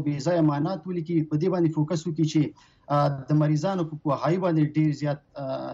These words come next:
تمرکز شي. مثلاً د شکر یو ناروغ دی چې مثلاً ډاکټر ته راځي، نو ډاکټر صاحب ورته کېدای شي دغه توصیه ونه کړي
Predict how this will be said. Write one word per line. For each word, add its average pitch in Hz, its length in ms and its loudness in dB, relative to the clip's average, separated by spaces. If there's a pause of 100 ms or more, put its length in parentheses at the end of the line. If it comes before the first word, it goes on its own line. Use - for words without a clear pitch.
(120)
تمرکز 147 400 2
شي. - 240 -6
مثلاً 196 500 -2
د 175 300 2
شکر 160 340 -2
یو 180 160 2
ناروغ 170 340 2
دی 160 140 2 (560)
چې - 120 -4 (140)
مثلاً 165 380 0
ډاکټر 165 240 -2
ته 180 160 -8
راځي، 180 260 0
نو 190 160 -4
ډاکټر 156 300 0
صاحب 160 180 -4
ورته 160 520 0 (320)
کېدای 165 200 0
شي 165 120 0
دغه 185 180 2
توصیه 165 340 0
ونه 202 200 -2
کړي 185 140 -4